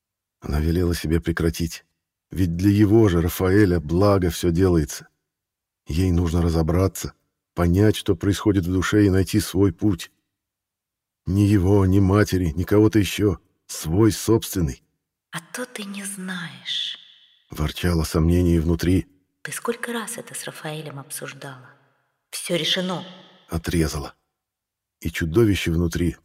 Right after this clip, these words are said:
Speaker 1: замолчало. В самом деле, все решено, уже ничего не изменить. Она даже вернуться домой не сможет, не разбудив его.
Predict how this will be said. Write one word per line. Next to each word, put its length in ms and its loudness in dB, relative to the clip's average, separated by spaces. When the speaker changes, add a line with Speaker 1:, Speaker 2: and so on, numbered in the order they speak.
Speaker 1:
замолчало. 720 -4
В 80 -16
самом 300 0
деле, 220 -2
все 200 2
решено, 520 4
уже 200 -2
ничего 280 2
не 120 4
изменить. 500 0
Она 180 -2
даже 220 2
вернуться 440 4
домой 300 4
не 100 2
сможет, 380 -4
не 100 2
разбудив 460 0
его. 240 -8